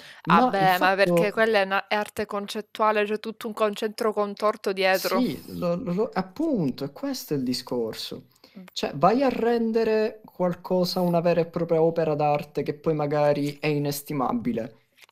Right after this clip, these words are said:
Speaker 2: E non è che deve per forza suscitare un'emozione. Quindi deve... c'è una differenza, secondo me, tra quello che può essere definito come opera d'arte, quindi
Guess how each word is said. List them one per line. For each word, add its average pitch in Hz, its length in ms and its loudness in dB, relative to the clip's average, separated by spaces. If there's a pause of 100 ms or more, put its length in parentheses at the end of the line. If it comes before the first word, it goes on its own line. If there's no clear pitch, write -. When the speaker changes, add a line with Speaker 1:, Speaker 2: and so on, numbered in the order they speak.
Speaker 2:
E 160 140 -2
non 190 300 2
è 285 120 0
che 160 160 -2
deve 147 280 4
per 156 140 -4
forza 151 400 -6
suscitare 143 960 2 (300)
un'emozione. 147 920 -2 (1700)
Quindi 151 640 -2 (280)
deve... 165 680 2 (520)
c'è - 180 -4
una 214 180 -2
differenza, 180 680 -4
secondo 151 500 0
me, 202 240 -2
tra 127 480 -2 (680)
quello 302 280 2
che 175 120 -2
può 170 240 2
essere 190 460 -4
definito 160 540 -4
come 139 420 -2
opera 156 320 0
d'arte, 107 440 -8
quindi 123 520 -4